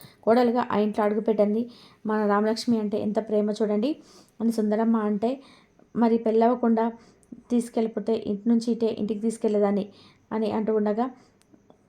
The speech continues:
"గుళ్ళో ఇలా అందరం కలుసుకోవడం చాలా ఆనందంగా ఉందని" జానకి చెప్తుండగా, "మీ అవునా, మీ ఆయన రాలేదమ్మా?" అని సుందరమ్మ అడగగానే, "ఏదో పని మీద పొరుగిరికి వెళ్ళారమ్మా" అని చెప్పేసి,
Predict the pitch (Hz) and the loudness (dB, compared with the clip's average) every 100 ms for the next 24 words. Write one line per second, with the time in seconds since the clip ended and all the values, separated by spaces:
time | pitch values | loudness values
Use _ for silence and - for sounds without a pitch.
0 | - 208 220 226 254 247 _ - 214 226 | -6 0 2 2 -2 -6 _ -6 -2 0
1 | 220 - - _ _ _ - - 202 208 | -2 -6 -16 _ _ _ -20 -6 -2 0
2 | 226 220 208 - 226 214 208 208 208 202 | 0 0 -2 -2 -2 -2 0 0 0 0
3 | 202 208 208 202 208 202 208 202 202 220 | -2 -2 0 0 -2 0 0 -2 -2 -4
4 | 214 214 208 208 220 220 202 220 233 269 | -2 -2 -2 -2 -4 -4 -4 -2 -2 -2
5 | - - _ 233 226 220 220 208 214 214 | -10 -20 _ -2 0 0 0 2 2 0
6 | 208 214 214 208 214 214 202 202 202 208 | 0 -2 -4 -2 0 0 0 0 0 0
7 | 247 - - _ 214 208 233 233 208 220 | -2 -6 -20 _ -2 0 0 0 -2 0
8 | 214 220 220 214 220 220 214 208 208 202 | 0 0 0 0 0 0 0 2 2 0
9 | 202 202 214 214 214 220 | -2 -4 -4 -4 -4 -4